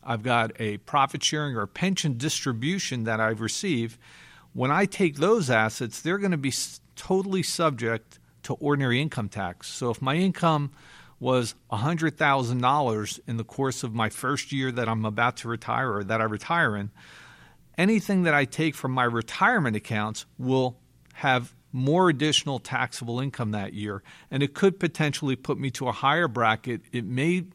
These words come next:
subject those funds to higher taxes. So my suggestion is, is in the first year of retirement, I would work very closely with your accountant to determine what are your year-to-date earnings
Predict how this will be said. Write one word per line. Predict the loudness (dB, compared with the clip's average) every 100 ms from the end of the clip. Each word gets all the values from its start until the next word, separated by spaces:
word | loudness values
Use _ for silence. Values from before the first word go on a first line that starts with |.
| _ _
subject | -8 0 2 2 0 0 -4
those | 0 2 2 0
funds | -2 0 0 -2 -8 -14 -20 -16 -6
to | -6
higher | -4 0 2 2 -2
taxes. | -2 -2 -2 -4 -10 -10 -12 -14 -20 -20 -16
So | -4 -2
my | 2 0
suggestion | 0 -4 0 0 0 0 0 0
is, | 0 -2 -2
is | -2
in | -2 -2
the |
first | -4 2 2 4 2
year | 0
of | 0
retirement, | 0 2 2 2 -2 -8 _ _ _ _ _ _ -20 -2
I | 2
would | 4 4
work | 2 2
very | 0 2 2 2
closely | -2 -4 -2 -4 -4
with | -2 -2 -2
your | -4
accountant | 0 0 2 0 -6 -8 -20 -10
to | -4
determine | -2 -2 0 0 2 0
what | 0 0
are | 0
your | 0 -2
year-to-date | 0 -2 0 0 0 0
earnings | 0 -2 -4 -6 -12